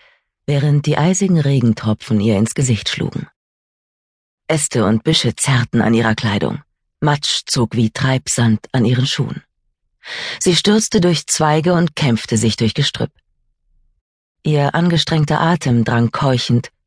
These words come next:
durch ihre zusammengebissenen Zähne. Ihre Lunge brannte, als stünde sie in Flammen, doch davon ließ sie sich nicht aufhalten. Eher würde sie sterben,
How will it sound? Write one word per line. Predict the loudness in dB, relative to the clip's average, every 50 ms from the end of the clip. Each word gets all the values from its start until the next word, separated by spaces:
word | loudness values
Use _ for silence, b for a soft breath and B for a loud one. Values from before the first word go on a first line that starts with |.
| _ _
durch | -4 -4 -2 -2
ihre | 0 -2 0 -2
zusammengebissenen | -2 -2 0 2 2 2 2 4 2 0 -2 -2 -2 0 0 0 0 -2
Zähne. | -2 -4 -2 -4 -4 -6 -8 -12 _ _ _ _ _ _ _ _ _ _ _ _ _ b b b b b b b b _ _ _ _ _ _ -4
Ihre | -2 2 2 4 4 4
Lunge | 4 2 2 2 0 0
brannte, | 0 0 2 2 0 2 2 0
als | 0 0 0 -2 -2 -2
stünde | 0 0 2 2 2 2
sie | 2 2 0
in | 0
Flammen, | -2 -2 -2 0 0 2 2 0 -2 -4 _ _ _ -6
doch | -4 -4 -4 -4 -4
davon | -2 0 0 0 2 0 0 2
ließ | 2 2 2 2 0 0
sie | -2 -2
sich | 0 -2 -2 -2 -2
nicht | -2 -2 -2 -2
aufhalten. | -2 -2 -4 -6 -8 -8 -8 -10 -12 -14 -14 _ _ _ _ _ _ _ _ _ _ B B B B B B B -2
Eher | B 2 4 4 4 4 4 4
würde | 4 4 2 2 2 2
sie | 2 2 2
sterben, | 0 0 2 2 2 2 2 0 0 -2 -2